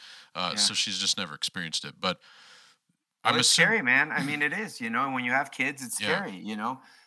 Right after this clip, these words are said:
Speaker 2: I mean, I think about it a lot, you know, that, and ma-, maybe this is not where your podcast usually goes,
Speaker 1: I
Speaker 2: but,
Speaker 1: don't
Speaker 2: like,
Speaker 1: care.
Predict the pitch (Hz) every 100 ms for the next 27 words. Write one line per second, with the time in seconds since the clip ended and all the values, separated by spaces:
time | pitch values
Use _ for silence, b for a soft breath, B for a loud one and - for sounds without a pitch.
0 | B _ 117 131 127 143 160 160 117 117
1 | 120 127 170 120 110 107 98 101 101 -
2 | - - 113 104 104 110 107 110 110 107
3 | 104 101 104 101 95 - - 113 - 113
4 | 120 143 143 117 127 78